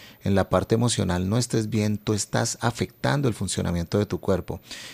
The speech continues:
Y les pongo un ejemplo muy interesante, corto, para que ustedes se hagan una idea chiquita de lo que estamos hablando. Nosotros en el cuerpo tenemos más o menos trescientas mil, van, van haciendo las cuentas,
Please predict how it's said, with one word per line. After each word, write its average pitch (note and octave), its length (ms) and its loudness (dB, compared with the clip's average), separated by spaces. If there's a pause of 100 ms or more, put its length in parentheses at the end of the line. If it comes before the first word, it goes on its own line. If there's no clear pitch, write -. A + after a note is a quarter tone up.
Y - 60 0
les G2+ 160 4
pongo G#2 220 2
un A#2 100 2
ejemplo A#2+ 380 2
muy B2 160 2
interesante, G2+ 680 0
corto, A#2+ 380 2
para - 160 -2
que - 100 -6
ustedes F#2 300 0
se G#2 60 2
hagan A2 160 2
una A2+ 140 2
idea A2+ 300 2
chiquita - 440 -4
de A2 60 2
lo G#2 80 0
que G2+ 60 -6
estamos F#2+ 300 -2
hablando. F2+ 440 -2 (600)
Nosotros A#2+ 500 4
en D3+ 140 6
el G#2 140 0
cuerpo A2 500 4 (240)
tenemos G#2 440 4
más B2 220 4
o C3 80 4
menos A#2+ 320 4
trescientas F#2+ 640 2
mil, G#2 340 2 (160)
van, B2 240 2
van C3+ 200 4
haciendo A2+ 280 2
las B2 140 2
cuentas, F2+ 400 -2